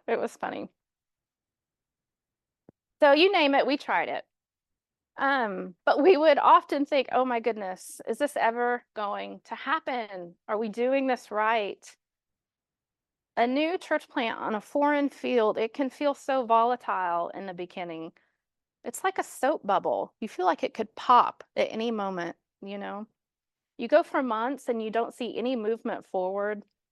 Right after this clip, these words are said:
You begin to question if it will ever happen. These questions were really hard ones. And some people had opinions about the <laughs> answers to them. And those opinions were not always encouraging.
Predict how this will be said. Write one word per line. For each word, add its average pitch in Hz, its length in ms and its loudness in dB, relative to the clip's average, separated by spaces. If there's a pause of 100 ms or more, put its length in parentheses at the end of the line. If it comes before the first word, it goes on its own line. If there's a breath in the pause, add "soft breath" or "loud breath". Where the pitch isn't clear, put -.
(480)
You 220 120 -6
begin 247 260 -2
to 233 80 -4
question 262 760 -8
if - 140 -10
it - 80 -8
will 180 220 -4
ever 180 220 -6
happen. 190 640 -6 (760)
These 330 500 -2 (140)
questions - 720 -4
were 190 140 -6
really 214 280 0
hard 185 300 0
ones. 147 560 -10 (1300)
And 233 100 -4
some 415 200 0
people 359 300 2
had 269 160 0
opinions 220 720 -4
about 185 260 -4
the - 120 -10
<laughs> - 0 -
answers 196 500 -10
to 190 120 -8
them. 151 380 -10 (760)
And 247 140 -2
those 302 140 0
opinions 262 520 0
were 214 120 -2
not 208 340 0
always 190 380 0
encouraging. 180 800 -8